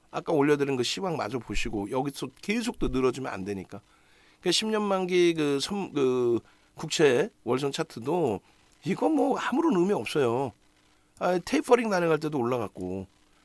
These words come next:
그리고 문제는 뭐냐면 이렇게 금리 낮출 때 있죠. 내릴 때.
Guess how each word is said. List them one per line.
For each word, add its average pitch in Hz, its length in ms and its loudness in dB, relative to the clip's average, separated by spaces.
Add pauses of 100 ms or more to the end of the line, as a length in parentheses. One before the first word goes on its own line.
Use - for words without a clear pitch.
그리고 208 320 2
문제는 185 400 2
뭐냐면 120 640 0 (420)
이렇게 170 460 2
금리 220 300 2
낮출 208 340 -4
때 208 140 0
있죠. 143 180 0
내릴 135 280 2
때. 104 200 -6